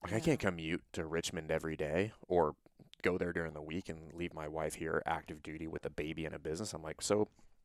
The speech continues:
Speaker 2: Yeah.
Speaker 1: I was like, "Well, CrossFit coach it is."
Speaker 2: Yeah.
Speaker 1: Um, so, yeah, I mean, that's kind of how it unfolded for me. Uh, but there
Speaker 2: Wow.
Speaker 1: were some pluses of that. Like, I, like, I,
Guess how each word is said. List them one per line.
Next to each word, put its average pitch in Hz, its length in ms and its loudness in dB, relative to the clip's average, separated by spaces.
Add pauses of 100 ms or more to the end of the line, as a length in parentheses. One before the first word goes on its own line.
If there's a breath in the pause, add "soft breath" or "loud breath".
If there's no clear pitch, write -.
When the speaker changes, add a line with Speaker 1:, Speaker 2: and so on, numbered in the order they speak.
(200)
Speaker 2:
Yeah. 143 280 -12 (180)
Speaker 1:
I - 40 -2
was 120 100 -4
like, 95 120 0
"Well, 127 200 8 (180)
CrossFit - 420 2
coach 131 260 4
it 123 60 10
is." 143 300 8 (300)
Speaker 2:
Yeah. 87 220 0 (240)
Speaker 1:
Um, 85 200 -4 (200)
so, 87 380 8 (1000)
yeah, 110 220 6
I 82 40 -6
mean, 85 140 -2
that's 95 160 2
kind 92 180 0
of 82 100 0
how 82 60 4
it 82 80 4
unfolded 82 480 -2
for 82 120 -6
me. 92 300 -6 (220)
Uh, 113 200 12
but - 120 6
there 170 80 12
Speaker 2:
Wow. - 20 12
Speaker 1:
were 196 60 12
some 170 180 4
pluses 104 360 10
of 85 100 6
that. 82 200 8
Like, 85 140 6
I, 90 120 8
like, 87 320 4
I, 82 180 6